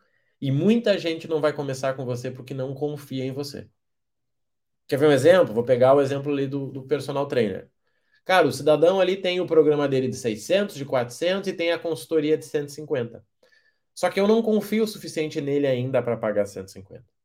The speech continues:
Eu queria algo um pouquinho mais barato. Talvez ele tenha um treinamento gravado que ele cobra vinte e nove e noventa. Gente, no treinamento gravado, por, por vinte e nove e noventa, eu não espero mudar minha vida.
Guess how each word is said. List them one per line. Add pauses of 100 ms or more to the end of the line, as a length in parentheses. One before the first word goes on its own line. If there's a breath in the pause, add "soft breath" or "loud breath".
Eu
queria
algo
um
pouquinho
mais
barato. (1300)
Talvez
ele
tenha
um
treinamento
gravado
que
ele
cobra
vinte
e
nove
e
noventa. (800 soft breath)
Gente,
no
treinamento
gravado,
por, (200)
por
vinte
e
nove
e
noventa,
eu
não
espero
mudar
minha
vida.